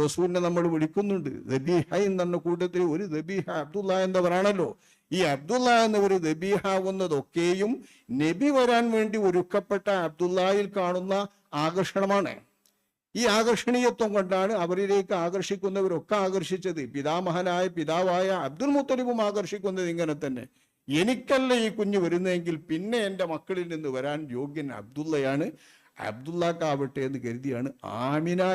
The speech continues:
എന്ന സഹോദരിയെ ബാപ്പി മോനും കല്യാണം കഴിക്കുന്നത്. ഇത് നമ്മൾ ആലോചിക്കേണ്ടതാണ്. അബ്ദു-, വഹബിന്റെ മകൾ ഹാലയെ അബ്ദുൽ മുത്തലിബ് കല്യാണം കഴിക്കുന്നു. വഹബിന്റെ മകൾ തന്നെ ആമിന ബീവിയെ അബ്ദുള്ളാക്കും കെട്ടിച്ചു കൊടുക്കുന്നു. ഈ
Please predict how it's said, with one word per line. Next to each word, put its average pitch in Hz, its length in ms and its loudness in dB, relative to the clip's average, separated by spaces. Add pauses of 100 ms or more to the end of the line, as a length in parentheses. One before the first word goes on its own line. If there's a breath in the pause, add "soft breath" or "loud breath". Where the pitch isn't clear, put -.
എന്ന 180 160 0 (120)
സഹോദരിയെ 160 520 0 (160)
ബാപ്പി 165 480 -2
മോനും 190 320 0
കല്യാണം 185 340 -2
കഴിക്കുന്നത്. 180 400 -4 (180)
ഇത് 165 80 -8
നമ്മൾ 202 160 -2 (240)
ആലോചിക്കേണ്ടതാണ്. 208 760 -2 (880)
അബ്ദു-, 151 300 -4 (420)
വഹബിന്റെ 185 580 -2
മകൾ 170 220 -2 (160)
ഹാലയെ 175 640 -2 (220)
അബ്ദുൽ 151 280 -2
മുത്തലിബ് 185 460 -2
കല്യാണം 170 380 -2
കഴിക്കുന്നു. 185 400 -2 (580 loud breath)
വഹബിന്റെ 208 520 0 (100)
മകൾ 165 220 -2 (140)
തന്നെ 175 220 -4 (320)
ആമിന 208 300 0 (120)
ബീവിയെ 160 480 -2 (580 soft breath)
അബ്ദുള്ളാക്കും 170 640 -2
കെട്ടിച്ചു 123 320 -6
കൊടുക്കുന്നു. - 340 -20 (360)
ഈ 180 80 -2